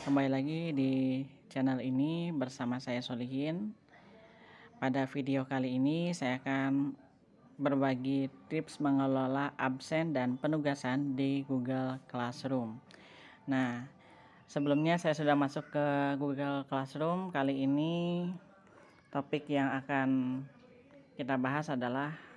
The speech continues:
mapel kimia, di mana dijadwalkan pukul dua belas tiga puluh hingga tiga belas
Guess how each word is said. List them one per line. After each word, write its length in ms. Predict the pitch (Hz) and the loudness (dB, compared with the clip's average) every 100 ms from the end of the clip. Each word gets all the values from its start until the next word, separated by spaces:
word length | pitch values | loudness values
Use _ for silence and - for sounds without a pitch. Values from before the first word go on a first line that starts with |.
| - - | -20 -4
mapel 320 | 131 127 135 | -2 0 -2
kimia, 560 | 135 139 135 139 123 135 180 - - - - | -2 0 2 2 0 -4 -16 -20 -20 -18 -4
di 80 | 135 | 0
mana 320 | 127 139 147 | 2 4 4
dijadwalkan 800 | 139 131 127 127 127 160 165 170 - | 2 0 0 0 0 0 -2 -2 -4
pukul 560 | 135 - 165 175 180 180 - - - - - 143 | -4 -2 2 4 2 -2 -12 -20 -20 -20 -2 4
dua 160 | 135 | 6
belas 320 | 139 139 139 | 6 4 2
tiga 240 | 139 139 135 | -2 -2 -2
puluh 640 | - 135 139 165 190 214 - - - - - - - - | -2 -2 0 2 0 -4 -10 -20 -20 -20 -20 -20 -20 -6
hingga 640 | 147 143 143 160 160 160 175 - - - - - - - - - - - - - | 0 2 4 4 4 0 -6 -12 -20 -20 -20 -20 -20 -20 -20 -20 -20 -20 -20 -6
tiga 240 | 160 143 139 | 0 2 4
belas 400 | 131 139 143 | 4 2 0